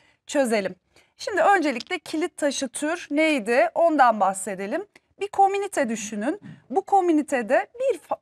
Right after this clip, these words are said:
birçok tür var. Ama o komünitede varlığı ya da yokluğuyla komünitenin ya da ekosistemin yapısını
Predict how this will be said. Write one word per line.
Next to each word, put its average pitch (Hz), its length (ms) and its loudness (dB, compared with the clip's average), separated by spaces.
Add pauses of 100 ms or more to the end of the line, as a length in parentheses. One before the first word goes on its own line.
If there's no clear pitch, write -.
(120)
birçok 370 540 -2
tür 320 180 -4
var. 196 340 -4 (400)
Ama 285 360 6 (360)
o 415 160 2
komünitede 294 960 0 (560)
varlığı 302 680 6
ya 330 180 2
da 285 80 4
yokluğuyla 247 920 0 (680)
komünitenin 294 960 0 (240)
ya 294 220 0
da 392 180 0
ekosistemin 262 920 -2
yapısını 233 800 -2